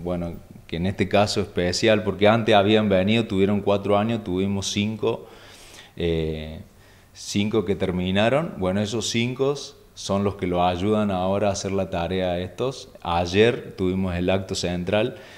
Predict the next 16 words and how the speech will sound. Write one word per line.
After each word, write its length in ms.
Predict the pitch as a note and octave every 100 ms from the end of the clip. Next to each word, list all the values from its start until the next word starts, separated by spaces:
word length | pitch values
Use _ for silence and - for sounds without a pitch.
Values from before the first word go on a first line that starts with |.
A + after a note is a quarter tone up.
| - - -
en 220 | D#2+ E2+ E2
Córdoba, 640 | F#2+ A2 A#2+ C#3 D#3+ -
también, 840 | F2 F2+ F#2+ F#2+ F#2 F2 E2 D2+ - -
eh, 100 | E2
terminaron 580 | - E2+ F2+ F2+ F#2+ F#2
cinco 480 | - G#2+ C3 F3 C#3+
y 60 |
vamos 420 | F#2 F2+ F2+ E2+
a 60 | E2+
seguir 500 | - E2 E2+ F2 E2 E2+ - -
cinco 400 | - F2 E2+ E2
compañeros, 480 | E2+ E2 E2+ G2+ F#2+
ya 100 | F2
terminaron 520 | E2+ E2+ F2 F2 F2
el 40 |
secundario. 540 | E2 F#2 E2+ D#2+ -